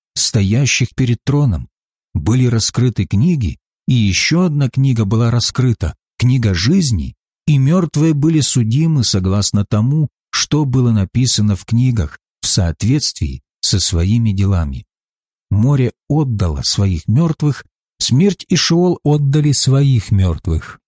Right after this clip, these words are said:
и они были судимы, каждый в соответствии со своими делами.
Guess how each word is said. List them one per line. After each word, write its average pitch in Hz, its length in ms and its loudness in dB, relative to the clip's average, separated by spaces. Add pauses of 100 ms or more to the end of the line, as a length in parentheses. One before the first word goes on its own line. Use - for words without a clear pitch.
и 139 120 2
они 147 320 2
были 180 260 2
судимы, 165 640 0 (240)
каждый 143 420 0
в 123 60 -4
соответствии 107 840 -2 (160)
со - 220 -2
своими 87 680 -2 (220)
делами. 73 520 -4